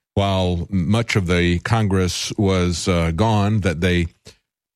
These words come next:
but through the Federal Reserve Act. And, uh, as I said before, it's the gift to the global elite that just keeps on giving. Uh, here we are, <laughs> hundred and three years after the fact. Let's talk a little bit about fiat currency and, and what we can do with it. Of course, the first thing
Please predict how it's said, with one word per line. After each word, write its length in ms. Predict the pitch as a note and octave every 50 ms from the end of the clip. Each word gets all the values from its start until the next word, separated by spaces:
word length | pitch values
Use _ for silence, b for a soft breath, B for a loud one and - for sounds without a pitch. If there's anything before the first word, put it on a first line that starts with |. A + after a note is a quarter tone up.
| _ _ _ - A#2+
but 180 | - - _
through 260 | - C3+ C#3+ C#3 C#3 C3
the 160 | B2 A2+ G#2
Federal 220 | - C#3+ C#3 C#3+
Reserve 460 | D3 C#3 A#2+ F#2+ D#3+ F3 F3+ D#3+ G#2 - -
Act. 540 | E2 D#2+ D2+ - - - - - - - - -
And, 360 | - G2 G2 G2 F#2+ F#2+ F#2+
uh, 240 | F#2+ F#2+ F#2+ G2+ -
as 180 | - G#2 G2 G2
I 140 | G#2 G#2
said 320 | G2+ - - B2 G#2+ F#2+ F2
before, 380 | A2 G2+ - B2 A#2+ A2 G2+
it's 160 | G2 E2 - -
the 320 | G#2+ G2+ F#2 F2+ F2+ E2+
gift 500 | D#2+ A#2 A#2 A2+ - - - - - -
to 160 | - A2+ G#2+
the 200 | F#2 G2 F#2+ F2+
global 360 | E2+ G#2 G#2 G2+ F#2 G2 F#2+
elite 300 | F2+ F#2 G#2+ A2+ A#2 -
that 140 | - F2+ D#2
just 260 | - G#2 F2+ - -
keeps 240 | - A#2+ A#2 - -
on 220 | G#2+ G2+ G2 G2 F#2
giving. 520 | F2 G2 A2 B2+ C#3+ F#2+ D#2 D#2 D2+ D2+ -
Uh, 220 | - F2 E2+ E2+ E2+
here 180 | F#2 G#2+ G#2+
we 80 | G#2+ G#2+
are, 60 | G2 - - - -
<laughs> 180 | - - -
hundred 280 | F3 D#3+ - - F#3 -
and 100 | D#3+ -
three 260 | - D#3 C3+ C#3+ -
years 280 | - B2+ A#2+ A2 G2 G2
after 240 | G#2+ G#2 G2 - G#2+
the 100 | G2 F#2+
fact. 680 | G2 - G#2+ G2+ G2 G2 - - - - - - - -
Let's 140 | F3 G#3+ A3
talk 180 | - B3 A#3+ G#3
a 60 | G#3+
little 180 | G3 F#3 F3
bit 140 | D#3 D#3 C#3
about 360 | C3+ A2 A#2+ A2+ G#2 G2 - -
fiat 320 | D3 C3+ A#2 G#2 G2+ - -
currency 440 | - A2 G2+ F#2+ E2+ - G2 F2+
and, 160 | F2 E2+ E2+ E2+
and 160 | - G#2+ G#2 G#2+
what 160 | C#3 C#3 B2+
we 120 | B2+ A#2
can 180 | - A2 G2+ G2
do 180 | F#2 G#2 F#2+
with 100 | F2+ D#2+
it. 100 | D#2 D#2
Of 60 | D#2+ E2+
course, 300 | - B2 A#2 G#2+ - -
the 100 | A#2 -
first 240 | - D#3+ F3+ D3+
thing 260 | - C#3 B2 A#2+ A2+